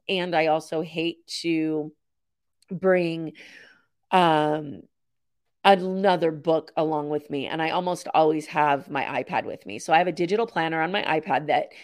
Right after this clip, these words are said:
has the traditional agenda days, um, and, and a page for every day of the year with master calendars in it. So for me, I, in an ideal world, now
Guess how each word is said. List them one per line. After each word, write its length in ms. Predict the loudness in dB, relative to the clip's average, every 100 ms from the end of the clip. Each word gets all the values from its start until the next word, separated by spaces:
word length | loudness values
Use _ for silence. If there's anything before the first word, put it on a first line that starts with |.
| -8
has 340 | 0 0 0 -2
the 440 | 0 2 0 -4 -12 -4
traditional 1000 | -2 2 0 0 -4 -4 -2 -2 -4 -2
agenda 500 | -2 2 0 2 -2
days, 760 | 0 2 4 2 0 -6 -10 -16 _ _ _ -2
um, 460 | 0 0 -2 -6 -4
and, 380 | -2 -2 -6 -2
and 120 | -2
a 60 | -2
page 380 | -2 -4 -4 -4
for 100 | -2
every 240 | -2 -2
day 200 | 0 0
of 60 | 0
the 80 |
year 480 | -2 2 4 6 4
with 280 | 0 -2 -2 -4
master 440 | -4 -4 -4 -8 -8
calendars 500 | -8 -8 -8 -8 -8
in 80 |
it. 180 | -12 -12 _ _ _ _ _ _ _ _ _ -18
So 420 | -4 6 6 6 2 -14 -20 -20 -20 -20 _ _ _
for 140 | 8
me, 600 | 8 6 4 6 4 2 -2 0
I, 680 | 4 6 6 4 2 -2 -12 _ _ _
in 160 | -2 0
an 100 | 0
ideal 680 | 0 2 2 2 2 2 2
world, 560 | 4 4 2 0 -4 _ _ _ _
now 460 | -6 -2 -2 -4